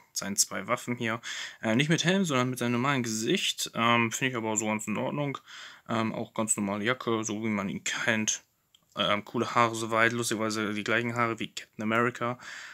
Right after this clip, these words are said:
Ähm, aber so ganz cool auch. Dann haben wir hier einen voll <laughs> überpowerten, ähm, Iron Man, ähm, wie er dann halt gegen Thanos kämpft.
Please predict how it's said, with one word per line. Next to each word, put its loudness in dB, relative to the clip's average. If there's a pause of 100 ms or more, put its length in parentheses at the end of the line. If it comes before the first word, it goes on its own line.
(160)
Ähm, -2
aber 0
so -6
ganz -6 (120)
cool 2
auch. -4 (1040)
Dann 2
haben 2
wir -2
hier 2
einen 2
voll -2
<laughs> -4
überpowerten, 0 (400)
ähm, 2 (120)
Iron 8
Man, 4 (260)
ähm, -4 (120)
wie -2
er -2
dann -4
halt -6
gegen -4
Thanos -2
kämpft. -6